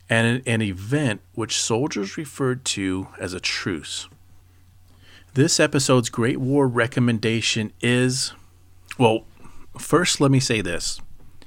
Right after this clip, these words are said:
I tried watching Lawrence of Arabia, <laughs> but that movie is just too damn long for me.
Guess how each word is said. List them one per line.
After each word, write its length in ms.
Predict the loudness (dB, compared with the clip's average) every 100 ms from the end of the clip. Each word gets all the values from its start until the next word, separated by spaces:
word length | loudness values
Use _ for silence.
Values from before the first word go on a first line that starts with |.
| -16 -16 -16 -18 -18 -18 -20 -8 -2
I 100 | 0
tried 440 | 2 4 4 4
watching 600 | 4 0 2 0 0 0
Lawrence 400 | 0 0 0 0
of 100 | 0
Arabia, 840 | 2 0 0 0 2 6 6 6 -4 -20 -20 -20
<laughs> 340 | -20 -20 6
but 160 | 6 6
that 280 | 4 4
movie 520 | 4 4 4 6 4 4
is 280 | 0 0
just 460 | -2 -2 0 -4 -6
too 680 | -6 -2 4 6 8 6 4
damn 460 | 2 -2 0 -4
long 300 | -2 -2 -2
for 160 | -4 -6
me. 260 | -6 -10